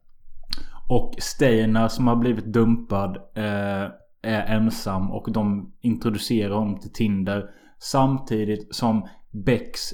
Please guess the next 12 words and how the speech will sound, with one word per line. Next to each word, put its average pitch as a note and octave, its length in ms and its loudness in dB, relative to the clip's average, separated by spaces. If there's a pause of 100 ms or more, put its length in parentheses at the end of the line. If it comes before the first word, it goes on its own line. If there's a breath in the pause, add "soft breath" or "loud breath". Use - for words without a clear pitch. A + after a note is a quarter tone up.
(120)
dotter A2+ 680 -4
Inger G2+ 760 0
också - 280 0
håller A2+ 160 2
på - 140 8
och A2 180 8
tindrar, G2 480 2
där G#2 280 2
hon G2 340 -2 (380)
matchar A#2 600 2
av A2 280 0
en A2 60 0